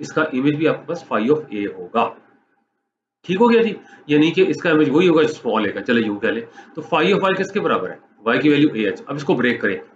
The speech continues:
phi of a into phi of h, क्योंकि phi homomorphism है।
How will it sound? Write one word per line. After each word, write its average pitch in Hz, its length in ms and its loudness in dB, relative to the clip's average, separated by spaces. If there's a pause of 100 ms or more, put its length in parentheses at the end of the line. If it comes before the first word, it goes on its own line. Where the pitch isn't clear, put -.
(140)
phi 127 140 2 (100)
of 151 180 0
a 143 120 2 (180)
into 123 240 -6
phi 98 200 -8
of 90 160 -8
h, - 160 -16 (500)
क्योंकि 180 340 4
phi 143 260 2
homomorphism 107 560 -2
है। 78 140 -16